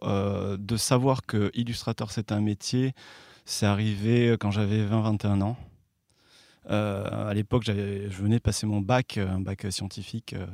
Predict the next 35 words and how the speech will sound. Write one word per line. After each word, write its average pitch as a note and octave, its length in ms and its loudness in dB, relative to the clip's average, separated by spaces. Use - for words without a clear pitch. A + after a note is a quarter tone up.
option G2 380 -10
sciences - 280 -10
et F#2+ 40 -12
vie F#2+ 100 -10
de A2 80 -14
la F#2+ 80 -10
Terre. A#2 340 -6
Donc, F#2 200 -14
j'aimais - 220 -14
bien - 240 -16
les F2 80 -10
sciences, F#2 720 -6
j'aimais - 220 -16
bien, - 160 -12
euh, - 80 -10
voilà, - 240 -16
essayer - 180 -10
de - 60 -14
comprendre A2 400 0
le G2+ 100 2
monde, G#2+ 340 2
euh, F#2 140 -2
comment, G2 260 -8
comment A2 160 4
les G#2+ 100 8
choses G2+ 400 2
fonctionnent, G#2+ 640 2
pourquoi G#2+ 320 2
c'est - 140 -2
comme G2 160 -4
ci, - 160 -2
pourquoi - 260 -4
c'est - 140 -2
comme G#2 160 0
ça. A2+ 580 -2